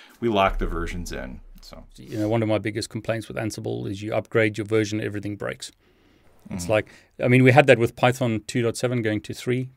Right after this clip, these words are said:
Speaker 2: but, um,
Speaker 1: Yeah.
Speaker 2: it's, you know, that was also a nightmare. But, um, yeah, Ansible just seems to, you know,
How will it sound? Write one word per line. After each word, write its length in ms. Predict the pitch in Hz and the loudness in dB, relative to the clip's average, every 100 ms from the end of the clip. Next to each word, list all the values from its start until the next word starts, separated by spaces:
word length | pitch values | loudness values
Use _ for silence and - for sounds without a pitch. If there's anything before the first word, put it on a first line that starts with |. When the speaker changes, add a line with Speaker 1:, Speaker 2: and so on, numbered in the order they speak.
| - | -2
Speaker 2:
but, 160 | 107 | 2
um, 260 | 101 98 98 | 2 2 -2
Speaker 1:
Yeah. 140 | 98 - - - _ _ _ | -6 -8 -12 -20 _ _ _
Speaker 2:
it's, 380 | - 107 - - | -6 -6 -6 -8
you 120 | - | -2
know, 100 | 110 | 2
that 120 | 110 117 | 4 4
was 120 | 107 | 2
also 220 | 101 110 | -2 -4
a 20 | |
nightmare. 460 | 98 98 - 113 113 | -4 -6 -6 -8 -6
But, 260 | 113 107 | -6 -4
um, 280 | 104 98 95 - _ _ _ _ - | -2 -2 -4 -8 _ _ _ _ -6
yeah, 260 | 127 123 | -2 2
Ansible 260 | 127 135 127 | 2 4 4
just 220 | 117 - | 2 -2
seems 240 | - 117 - | 0 0 0
to, 360 | 110 104 101 - _ _ _ _ - | -2 0 -2 -10 _ _ _ _ -8
you 120 | 110 | -4
know, 220 | 98 98 | -2 -2